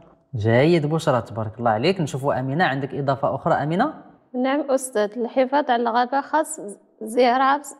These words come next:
Speaker 2: زيادة في زراعة الأشجار والابتعاد عن الرعي في الغابات.
Speaker 1: جيد، تبارك الله عليك. إذن خاصنا نزيدوا في غرس هاد الأشجار هادي ونبتعدوا كذلك عن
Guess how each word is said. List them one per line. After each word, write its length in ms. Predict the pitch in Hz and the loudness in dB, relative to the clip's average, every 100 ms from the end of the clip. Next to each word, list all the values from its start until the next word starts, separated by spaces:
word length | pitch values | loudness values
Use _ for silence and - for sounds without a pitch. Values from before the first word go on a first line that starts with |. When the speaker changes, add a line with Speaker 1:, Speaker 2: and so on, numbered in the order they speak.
| - | -10
Speaker 2:
زيادة 440 | 196 226 247 269 | -4 0 2 0
في 60 | 254 | -2
زراعة 360 | 254 247 262 277 | -2 0 0 -2
الأشجار 520 | - 247 220 247 269 | -4 -4 -4 -2 -2
والابتعاد 560 | 269 - 247 220 262 233 | -4 -4 -2 0 0 0
عن 180 | 214 | 0
الرعي 260 | 220 285 294 | 2 -2 -2
في 80 | 285 | -4
الغابات. 580 | 240 262 226 185 190 - _ _ - | 2 2 2 -6 -6 -16 _ _ -10
Speaker 1:
جيد، 360 | 110 123 175 120 | -4 0 0 0
تبارك 260 | 127 120 | -2 0
الله 120 | 131 | 2
عليك. 220 | 135 208 147 | 2 2 0
إذن 280 | 160 165 165 - - | 2 0 -4 -18 -2
خاصنا 400 | 156 151 185 208 | 0 0 2 2
نزيدوا 420 | 139 165 220 180 | 2 2 2 0
في 140 | - | 2
غرس 340 | 156 190 - 120 | 0 2 -2 -4
هاد 180 | 143 | -4
الأشجار 580 | 151 160 - 127 151 143 | -4 -6 -6 0 2 2
هادي 360 | 127 135 240 - - - | 0 0 -4 -4 -20 -8
ونبتعدوا 500 | 156 143 160 208 156 | -2 -2 2 2 2
كذلك 560 | 175 180 185 220 269 - - _ _ | -2 0 2 0 -2 -8 -20 _ _
عن 180 | 123 139 | -2 2